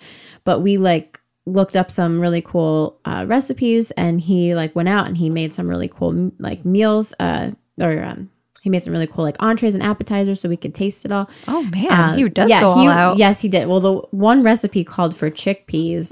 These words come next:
Speaker 1: and, like,
Speaker 2: Oh,
Speaker 1: it
Speaker 2: no.
Speaker 1: said something about them being, like, shelled or something.
Speaker 2: Uh-huh, uh-huh.
Speaker 1: But, like,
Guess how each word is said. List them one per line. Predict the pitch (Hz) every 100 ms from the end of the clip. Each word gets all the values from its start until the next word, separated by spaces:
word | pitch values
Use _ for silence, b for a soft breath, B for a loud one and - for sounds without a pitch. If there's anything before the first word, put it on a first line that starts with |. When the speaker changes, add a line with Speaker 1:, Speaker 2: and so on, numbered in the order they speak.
| -
Speaker 1:
and, | 165 160
like, | 156 151 156 - b b b b
Speaker 2:
Oh, | 160
Speaker 1:
it | 147
Speaker 2:
no. | 147 151
Speaker 1:
said | 247 254
something | 311 302 277 240
about | 214 185 175
them | 180 175 175
being, | 170 165 165
like, | - - _ _
shelled | - - - 175 160 180 208
or | 226
something. | 240 226 196
Speaker 2:
Uh-huh, | 175 208 233 - -
uh-huh. | 180 175 175 202
Speaker 1:
But, | 196 208
like, | 196 196 -